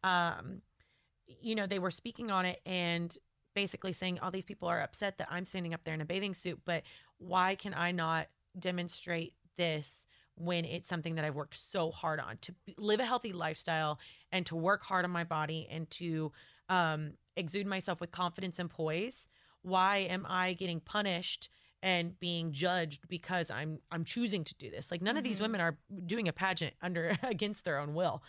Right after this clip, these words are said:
Speaker 2: Yeah.
Speaker 1: Like, we're all choosing to go up there. And I think that if you really listen to it, some of the, the questions that they said at the Miss Universe pageant this
Speaker 2: Mm-hmm.
Speaker 1: year, um, these women were very educated, and some of them are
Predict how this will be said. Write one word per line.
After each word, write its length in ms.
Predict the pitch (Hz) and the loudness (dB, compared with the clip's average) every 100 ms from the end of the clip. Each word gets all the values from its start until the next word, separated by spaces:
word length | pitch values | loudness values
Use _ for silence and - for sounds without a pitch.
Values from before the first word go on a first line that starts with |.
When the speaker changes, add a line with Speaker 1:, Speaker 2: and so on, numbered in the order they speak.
| - | -20
Speaker 2:
Yeah. 80 | 190 190 | -4 -4
Speaker 1:
Like, 100 | 165 | -2
we're 100 | - | 0
all 220 | 180 190 | 4 4
choosing 360 | 196 185 170 | 2 -4 -4
to 100 | 160 | -6
go 100 | - | -4
up 160 | 156 - | -4 -2
there. 100 | 160 | -4
And 80 | 156 | -4
I 60 | |
think 260 | 151 160 156 - | -4 -6 -4 0
that 200 | 165 139 - - - | -2 -2 -18 -20 -8
if 120 | 175 | -4
you 140 | 180 170 | 0 2
really 220 | 185 175 | 2 2
listen 320 | 165 - 175 | 2 0 -2
to 120 | 170 | -2
it, 80 | - | -4
some 180 | - 180 | -2 -2
of 60 | |
the, 100 | 170 - _ 170 | -2 -6 _ -8
the 140 | - | -8
questions 480 | - 175 165 180 165 | -2 -2 0 -4 -2
that 120 | 160 | -2
they 120 | - 165 | -4 -6
said 200 | - 151 | -4 -4
at 120 | 147 | -4
the 60 | 160 | -8
Miss 180 | 147 | -8
Universe 320 | 147 151 156 - | -8 -6 -8 -6
pageant 340 | 147 143 - - | -6 -6 -10 -8
this 140 | 151 | -8
Speaker 2:
Mm-hmm. 100 | - | -4
Speaker 1:
year, 300 | 160 147 139 - - - _ - | 0 2 0 -4 -20 -20 _ 0
um, 420 | 170 156 147 147 - _ _ _ _ _ - | 4 4 2 -2 -10 _ _ _ _ _ -10
these 180 | 190 190 | -6 -4
women 240 | 190 185 | -2 -2
were 120 | 170 | -2
very 300 | 151 170 175 | 0 0 0
educated, 500 | 151 - - 156 160 | -2 -8 -8 -4 -2
and 140 | 160 151 | -2 -4
some 140 | 180 | -4
of 80 | 175 | -2
them 120 | 165 | 0
are 140 | 160 | 0